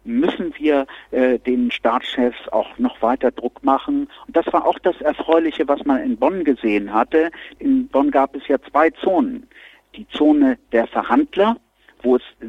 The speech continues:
sehr, sehr schwerfällig und langsam voranging, und, äh, die, äh, Zone von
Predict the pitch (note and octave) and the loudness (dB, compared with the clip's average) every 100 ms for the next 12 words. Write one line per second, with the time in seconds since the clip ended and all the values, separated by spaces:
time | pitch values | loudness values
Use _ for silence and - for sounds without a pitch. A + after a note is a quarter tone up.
0 | G2 G2 - A#2+ D#3 D#3 C#3+ B2 B2 D3+ | -18 -20 -4 2 2 2 0 0 2 2
1 | D#3+ F3 E3+ E3+ E3+ - C#3 C3 A2+ C3+ | 2 2 4 2 0 -4 -2 0 2 0
2 | - D#3+ D#3 E3+ D#3 D#3+ F3 F#3 G#3+ C4 | 0 -2 -2 -2 0 0 -2 -2 -2 -6
3 | - - - - _ E3+ F3+ D3 - - | -12 -20 -20 -20 _ 0 0 -2 -10 -18
4 | _ D#3+ D#3 - _ - D3 D3 - B2+ | _ 0 0 0 _ -10 -6 -4 2 2
5 | B2+ - D#3 E3+ F3+ F3 E3 - - - | 0 -4 0 2 2 2 0 -6 -8 0
6 | C3+ C3 | 2 2